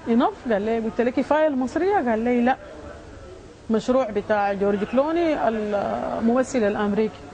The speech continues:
قلت له: "والله اول مره اسمع بيكم من عندك حضرتك، قبل كده ما سمحت بيه وانا المشروع ده." قال لي: "لقيتنا معلومات انه انت تابعه للمشروع ده." قلت له: "دي معلومات مغلوطه اصلا،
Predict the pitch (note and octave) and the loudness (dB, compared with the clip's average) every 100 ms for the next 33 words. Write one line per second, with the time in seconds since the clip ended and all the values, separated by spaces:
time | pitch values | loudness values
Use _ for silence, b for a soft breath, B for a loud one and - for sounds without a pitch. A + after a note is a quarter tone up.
0 | - - - - - - - B3+ - A#3+ | -18 -18 -18 -16 -16 -16 -10 -10 -2 2
1 | C4+ B3 G#3+ B3+ C#4 B3 A#3 A#3 C4+ C#4+ | 2 2 2 2 2 2 2 2 2 2
2 | A#3 - A#3 A3+ D4 D4+ D#4 C#4 B3+ C4 | 0 0 0 0 0 0 0 0 0 0
3 | B3 A#3 - A3+ A3 A3 A#3+ - A3 B3 | 0 0 -2 -4 -2 -2 -4 -2 -2 0
4 | C#4+ C#4+ D#4 D4+ D4+ - A3+ A3 G#3+ A3 | 0 2 0 0 -4 -2 0 0 0 -4
5 | G#3+ A3 G#3+ A3 G#3+ G#3+ - - - - | -4 -6 -6 -6 -6 -8 -12 -20 -20 -16
6 | - B3 B3 C4 C4+ B3+ C#4 C#4 B3 A3 | -2 0 4 4 4 2 2 2 0 2
7 | G#3 A#3+ D#4 D#4+ D4 B3+ C4+ D4+ E4 D4 | 2 2 2 2 2 2 2 2 2 2
8 | D4 A#3+ A3 G#3+ A3 G#3 A3+ G3 F#3+ - | 2 0 0 0 0 2 0 0 -2 -8
9 | - - - - - - - - - - | -12 -16 -18 -18 -20 -18 -18 -18 -18 -18
10 | - - - - - - - - C4+ - | -18 -18 -18 -18 -18 -18 -18 -18 -18 -18
11 | - - - A#3 D4+ C#4 A#3+ C#4 D#4 E5+ | -18 -18 -18 -18 -10 -8 -2 0 0 0
12 | - - C#4 D4 A4+ D#4 B3 C4 F#4+ - | -6 -8 -4 0 2 4 4 2 2 0
13 | C4+ A#3 C4 D#4 D4 A#3+ - G#3+ | -2 0 2 2 2 0 0 -2